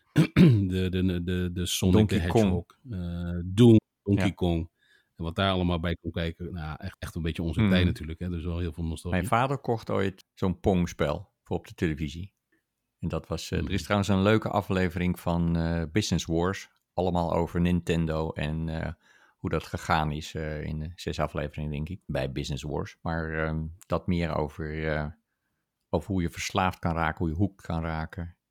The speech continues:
Speaker 2: aan, eh, aan
Speaker 1: Mhm.
Speaker 2: technologie. En hoe technologie vanuit psychologische aspecten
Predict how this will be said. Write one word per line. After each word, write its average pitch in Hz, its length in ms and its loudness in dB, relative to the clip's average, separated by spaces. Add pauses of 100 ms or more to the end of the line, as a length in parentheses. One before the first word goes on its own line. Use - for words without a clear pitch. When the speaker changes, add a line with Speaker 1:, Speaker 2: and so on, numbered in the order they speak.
(100)
Speaker 2:
aan, 78 420 -4
eh, 78 180 -6
aan 123 260 -12
Speaker 1:
Mhm. 78 280 -2
Speaker 2:
technologie. 78 680 -4 (580)
En 80 340 0
hoe 87 340 -4
technologie 87 640 0
vanuit 87 400 0 (180)
psychologische 92 680 -2
aspecten 90 580 -6